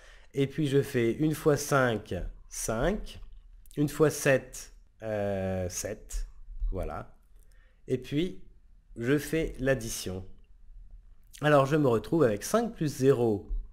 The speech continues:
cinq, et là, sept plus cinq, douze, donc je pose deux et je retiens un, et puis, euh, sept plus trois, dix, plus un, onze.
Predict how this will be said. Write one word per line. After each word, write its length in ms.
cinq, 720
et 100
là, 220
sept 360
plus 120
cinq, 480
douze, 360
donc 200
je 140
pose 320
deux 320
et 60
je 120
retiens 480
un, 240
et 120
puis, 420
euh, 260
sept 680
plus 340
trois, 300
dix, 380
plus 400
un, 280
onze. 640